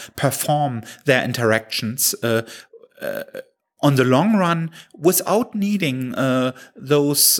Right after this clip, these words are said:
um, intermediaries anymore. And this is a perspective of, of, uh,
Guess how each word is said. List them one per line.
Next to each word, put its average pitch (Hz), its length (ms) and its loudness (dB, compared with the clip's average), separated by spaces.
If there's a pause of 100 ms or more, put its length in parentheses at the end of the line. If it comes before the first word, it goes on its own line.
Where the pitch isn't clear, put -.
um, 120 600 -4 (260)
intermediaries 135 920 0
anymore. 87 540 -8 (220)
And 120 100 2
this 190 160 2
is 262 140 0
a 170 40 -4
perspective - 680 -4
of, - 240 -2
of, - 280 -8
uh, 113 120 -4